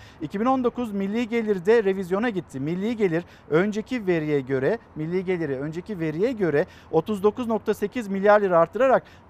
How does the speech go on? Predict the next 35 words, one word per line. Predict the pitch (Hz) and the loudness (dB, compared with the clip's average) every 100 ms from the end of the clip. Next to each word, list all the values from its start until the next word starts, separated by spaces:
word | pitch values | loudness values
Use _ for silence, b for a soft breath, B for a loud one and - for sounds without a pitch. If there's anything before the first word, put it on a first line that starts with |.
| 135 | -2
dört | 175 247 247 | 4 4 2
trilyon | 220 208 196 220 233 | 0 0 0 -2 -2
üç | 220 - 226 | -8 -8 -8
yüz | 226 185 | -6 -2
yirmi | 202 233 | -2 -2
milyar | 208 196 208 | -2 4 6
lira | 208 165 | 6 4
yaptı. | 139 117 131 | 4 2 -4
Kişi | - 170 247 | -10 -8 -2
başı | 208 180 | -2 0
gelirimizde | 170 180 175 156 135 214 B B - | 0 0 0 -4 -2 -2 B B -2
dört | 175 226 - | 2 2 0
yüz | 214 233 | -10 -2
seksen | 196 190 - 247 220 | -2 0 2 2 6
lira | 175 | 6
artarak | 156 180 185 226 - | 6 6 6 6 2
dolar | 165 190 262 | 6 6 6
cinsinden | 226 226 190 180 180 190 B B - 135 | 0 -6 -4 2 4 4 B B -20 0
dokuz | 170 202 262 240 196 | 0 2 -2 -4 -2
bin | 214 247 | -2 -4
iki | 208 - | -8 -6
yüz | 226 233 | -6 -6
on | 196 226 247 | -6 -4 -4
üç | 214 - - | -4 -10 -6
dolar | 175 180 190 226 | 0 6 6 4
oldu. | - 185 170 165 233 B - | 2 0 2 -2 -4 B -4
Peki | 240 233 233 - | -2 -2 -6 -6
şöyle | - 240 269 | -6 -2 0
yapalım, | 262 - 175 175 | -2 -4 -6 -8
bir | 190 | -8
kıyaslama | 208 220 214 220 262 | -4 -4 -4 -6 -6
yapalım | 233 156 143 127 | -4 -4 -6 -6
geçtiğimiz | 175 - 208 220 208 | -8 -8 -10 -10 -8
yıllar. | 175 139 | -4 -4
Mesela | 214 254 247 | -4 -4 -2